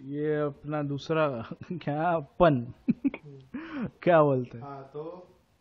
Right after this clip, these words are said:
Speaker 2: हाँ, मतलब मेरे दिमाग में वो फिल्टर का कॉन्सेप्ट वैसा ही था।
Speaker 1: किधर गया?
Speaker 2: आ, like, Uh,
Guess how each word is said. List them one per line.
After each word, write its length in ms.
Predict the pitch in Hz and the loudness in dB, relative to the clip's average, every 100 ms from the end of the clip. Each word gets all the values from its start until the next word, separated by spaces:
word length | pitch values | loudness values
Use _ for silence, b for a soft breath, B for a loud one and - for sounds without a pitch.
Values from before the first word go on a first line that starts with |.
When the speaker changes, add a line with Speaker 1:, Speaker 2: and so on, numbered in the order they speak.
| _ _ - | _ _ -18
Speaker 2:
हाँ, 260 | 143 139 | -14 -14
मतलब 260 | 131 131 139 | -16 -18 -16
मेरे 260 | 135 135 160 | -14 -14 -14
दिमाग 280 | 175 180 | -12 -14
में 160 | 185 180 | -14 -14
वो 120 | 185 | -14
फिल्टर 380 | - 160 147 165 | -14 -14 -14 -16
का 140 | 165 | -16
कॉन्सेप्ट 520 | 170 165 160 175 165 151 | -16 -16 -16 -18 -18 -16
वैसा 320 | 143 156 151 | -18 -16 -18
ही 60 | |
था। 360 | 151 131 151 _ _ _ | -16 -18 -20 _ _ _
Speaker 1:
किधर 220 | 135 143 147 | -14 -12 -12
गया? 260 | 139 - | -14 -14
Speaker 2:
आ, 240 | 123 120 117 117 _ _ | -12 -12 -16 -20 _ _
like, 340 | 131 120 120 _ _ _ _ _ _ _ _ _ _ _ _ 135 | -20 -20 -20 _ _ _ _ _ _ _ _ _ _ _ _ -18
Uh, 240 | 127 123 | -14 -14